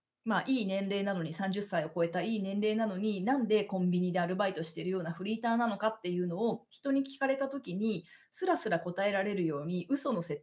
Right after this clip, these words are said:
定をもう緻密に作っていたっていうふうに証言してるんですね。で、その設定が、まあ、大学を中退して、えー、漫画家を目指してたんだけど、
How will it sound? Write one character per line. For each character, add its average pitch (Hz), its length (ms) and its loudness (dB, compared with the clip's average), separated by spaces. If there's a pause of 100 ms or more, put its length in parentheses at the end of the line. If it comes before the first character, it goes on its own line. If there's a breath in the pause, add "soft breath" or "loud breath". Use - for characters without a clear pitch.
定 180 200 0
を 175 140 0
も 202 140 -2
う - 20 -6
緻 180 160 -6
密 190 220 -4
に 190 120 -6
作 - 180 -2
っ - 20 -6
て 226 120 -10
い 147 80 -14
た - 100 2
っ - 100 -4
て - 80 -12
い 147 60 -4
う - 20 -6
ふ 247 100 -6
う 226 80 -2
に 160 80 -4
証 165 200 -4
言 160 160 -4
し - 60 -14
て 147 100 -8
る 147 80 -14
ん - 20 -16
で 156 80 -16
す - 100 -20
ね。 214 140 -12 (440)
で、 269 60 -10
そ 247 140 -8
の 254 100 -2
設 277 240 -4
定 285 160 0
が、 302 220 8 (260 loud breath)
ま 214 120 4
あ、 170 40 4
大 185 240 4
学 190 260 0
を 202 80 2
中 185 320 -4
退 180 200 0
し 185 100 -8
て、 330 420 4 (600)
え 139 400 -8
ー、 - 20 0
漫 196 200 2
画 247 100 4
家 262 180 4
を 254 60 8
目 247 80 2
指 247 180 4
し - 140 -4
て - 380 2
た 190 120 2
ん 185 60 0
だ 151 100 -2
け - 160 -8
ど、 233 280 6